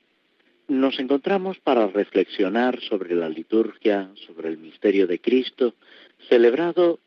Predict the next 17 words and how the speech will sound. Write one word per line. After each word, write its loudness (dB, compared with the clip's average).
en 2
los 2
sacramentos -2
y -2
en -4
los -8
sacramentales, -10
en 0
esas -4
acciones 0
salvíficas -2
con -4
las -2
que 2
el 2
Señor -4
sale 0